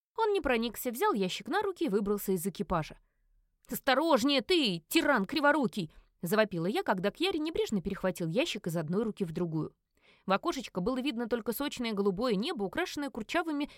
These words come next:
завитками облаков, и мужскую руку, сжимавшую ручку моей клетки. Укусить бы, да не дотягиваюсь, оставалось только полагаться на слух. Вот под его ногами зашелестела мраморная крошка, которой отсыпана аллея. Вот послышались твердые шаги на каменных ступенях.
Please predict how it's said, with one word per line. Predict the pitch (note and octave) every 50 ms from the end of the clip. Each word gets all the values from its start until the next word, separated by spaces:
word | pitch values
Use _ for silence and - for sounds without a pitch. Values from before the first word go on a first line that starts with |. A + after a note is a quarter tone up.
| -
завитками | - G#3 A3 F#3+ F#3+ - - F#3 F#3 F#3+ F#3
облаков, | F3 E3+ E3 F3+ F3+ - - D#3 - - _ _ _ _ _
и | - F3+
мужскую | F3 E3+ - - - F#4 G#4 G#4
руку, | F#4 E4+ D#4 C4 C4 B3
сжимавшую | F#3+ G#3 A#3 A3 G#3+ G3+ - - G3 F#3
ручку | F#3+ C4+ D#4 - - - F#3+
моей | F3+ F3+ F#3+ A3 G#3+
клетки. | - G3 F3 D#3+ D#3 - - - _ _ _ _ _ -
Укусить | G4 - G4+ G4 - G#4 G#4 D#4+ G3
бы, | D3+ D#3 - - _ -
да | C4 A3 A#3
не | F#3 F3+
дотягиваюсь, | E3+ F#3 G3 - - A3 G3+ F3+ E3 D#3+ - - - - - - _ -
оставалось | A#3+ - - A3 F#3+ G3 F#3+ G3
только | - - A3+ G#3+ - G3
полагаться | - G3 G3+ G3+ G3+ G#3 G#3 - -
на | A3 A3+ A3+
слух. | - - F3 E3+ - - _ _ _ _ _ _ _ _ _ _ _ _ _ _ _ _
Вот | - D#4+ G#4+ G#4+ -
под | - G3 F#3+
его | A3 B3 F4+
ногами | E4+ A#3 - F#3+ E4+ G4 G4+ E4+
зашелестела | A3+ A#3+ - - G#3 F3 E3+ - - F#4+ G4+ F#4 C4
мраморная | G3+ G#3 B3 C4 C4+ C4+ C4 E4+ F4+ -
крошка, | - G#4 G#4 F4+ - - - D#3+
которой | - G#3 - B3 G#3+ F#3+ G3+
отсыпана | G#3+ - - B3+ - G3 F#3+ G#3+ A#3+
аллея. | C4+ C4+ B3+ F3 D#3+ - _ _ _ _ _ -
Вот | F4 G#4+ G4+ -
послышались | A3 G3+ - A3+ G#3 - - F#3 F#3 F3
твердые | - - C#4 E4+ D4 G3+ F#3 F3
шаги | - G3 F3+ F#3 D#4
на | E4+ E4+
каменных | - - E3 D#3 D#3 D#3+ D#3
ступенях. | - - - D#3 - D#3+ D#3 D#3+ A3 C4+ -